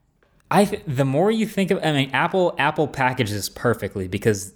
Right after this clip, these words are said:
the iPhone S E, you know, the phone that we all loved, that even smaller with, like, the rectangular, like, you know, side edges, and you could stand up alone on a table with the square boxy design and the speaker grill at the bottom, like,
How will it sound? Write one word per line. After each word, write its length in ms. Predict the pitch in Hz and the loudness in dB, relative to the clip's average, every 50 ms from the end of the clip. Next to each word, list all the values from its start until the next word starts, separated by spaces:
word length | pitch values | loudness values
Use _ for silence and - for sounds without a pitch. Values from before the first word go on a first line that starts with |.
| - | -14
the 140 | - 110 113 | -8 -4 0
iPhone 500 | 117 123 151 160 160 - 151 131 123 117 - | 0 2 2 0 -2 -4 -4 -4 -2 -2 0
S 280 | 127 127 123 - - - - | 2 2 2 2 -2 -2 -2
E, 400 | 135 151 160 127 104 95 - - _ _ _ _ _ _ _ - | 2 2 2 2 2 -2 -6 -16 _ _ _ _ _ _ _ -12
you 240 | 107 110 117 113 104 | -6 0 2 2 2
know, 80 | 107 | 2
the 100 | 98 98 | 0 -2
phone 240 | - - 131 127 131 | -2 0 0 2 2
that 140 | 127 104 87 | 2 0 -2
we 100 | 101 98 | 0 0
all 340 | 104 117 123 123 113 101 95 | 2 2 4 2 2 -2 -4
loved, 640 | 95 98 98 104 117 113 98 - - - - _ _ _ _ _ _ _ _ - | -4 0 2 2 4 2 0 -2 -6 -20 -20 _ _ _ _ _ _ _ _ -2
that 260 | 113 110 107 95 - - | 0 0 0 0 0 2
even 260 | 135 143 143 151 135 | 2 2 2 2 0
smaller 640 | 120 - 110 101 107 110 113 120 120 120 120 123 123 | 0 0 0 0 0 2 2 4 4 4 2 2 0
with, 160 | 117 104 - | -2 -2 -2
like, 160 | - 104 - | -4 -4 -4
the 80 | - 101 | -6 -8
rectangular, 800 | 95 95 107 110 - - - 120 113 110 113 113 110 110 107 107 | -4 -2 -2 -2 -2 -4 -4 -2 -2 0 0 0 0 0 0 0
like, 340 | 104 101 92 90 92 _ _ _ _ _ _ _ _ _ - | 0 -2 -4 -6 -8 _ _ _ _ _ _ _ _ _ -6
you 100 | 117 107 | -2 -2
know, 80 | 98 92 | -2 0
side 540 | - - - - 120 107 110 110 110 107 - | 0 -2 -2 0 2 2 4 4 2 0 0
edges, 640 | 104 104 110 107 101 110 107 104 104 104 101 95 | 0 0 0 0 0 0 2 2 2 0 -2 -4
and 280 | 107 101 98 98 92 - - - | -6 -6 -6 -8 -10 -12 -14 -10
you 140 | 120 117 | -8 -4
could 160 | 113 - 107 - | -2 -2 0 0
stand 360 | - - 117 113 110 110 107 | 0 2 2 2 2 4 4
up 200 | 107 104 - 107 | 2 2 2 2
alone 280 | 101 101 101 107 110 | 2 2 4 2 2
on 120 | 107 101 95 | 2 0 -2
a 40 | 95 | -6
table 420 | - - - 110 107 107 110 107 | -4 0 2 2 2 2 0 -4
with 120 | 101 - | -4 -6
the 60 | - - | -6 -6
square 440 | - - - - 113 110 107 107 | -6 -4 -2 0 2 2 2 2
boxy 500 | 95 87 95 98 101 101 - - - 110 104 | 0 0 0 0 0 0 -2 -4 -4 -4 -6
design 500 | 104 95 - 104 98 101 101 104 104 104 | -4 -4 -2 0 2 2 4 2 2 2
and 160 | 101 104 98 | 0 -2 -4
the 140 | 98 98 - _ _ _ _ - | -8 -10 -14 _ _ _ _ -14
speaker 400 | - - - - 120 110 - 123 | -12 -10 -6 -4 -4 -2 -2 0
grill 160 | 110 117 110 | 0 2 2
at 80 | 107 - | 2 0
the 60 | 110 | 0
bottom, 340 | 95 104 104 104 107 104 101 | 2 2 2 2 2 -2 -4
like, 180 | 90 92 - | -6 -8 -12